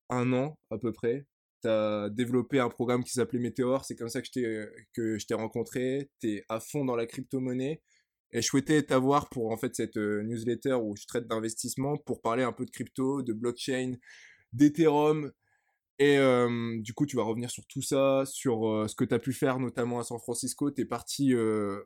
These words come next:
rejoindre un fellowship, puis, euh, quarante-deux, l'école de Xavier Niel à San Francisco. T'as rejoint Metacartel, un D A O. Et, euh,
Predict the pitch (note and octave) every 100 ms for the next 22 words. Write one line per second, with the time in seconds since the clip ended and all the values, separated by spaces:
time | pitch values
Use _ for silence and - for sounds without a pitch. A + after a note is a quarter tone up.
0 | _ B2+ A#2+ C3 B2 A2+ - B2 B2 -
1 | D3 D3 - B2+ A#2+ G#2+ - B2+ B2+ C3
2 | C3+ C#3 A#2+ A#2 A#2 A2+ G#2+ A#2 A#2 A#2
3 | A#2 A#2 G#2 F#2+ _ F#2+ G2 F#2+ G#2 -
4 | G#2 G#2+ - B2+ - _ _ _ _ _
5 | _ _ A2+ A2 A#2+ C3 C3 C3+ B2+ C3+
6 | - D3 D#3+ - _ - G#2 G#2 G#2 G2+
7 | G2 G2+ G2+ A#2 G#2+ C3+ _ _ _ _
8 | _ _ _ _ C3 C3+ B2+ B2 A#2+ A#2+
9 | A#2 A2+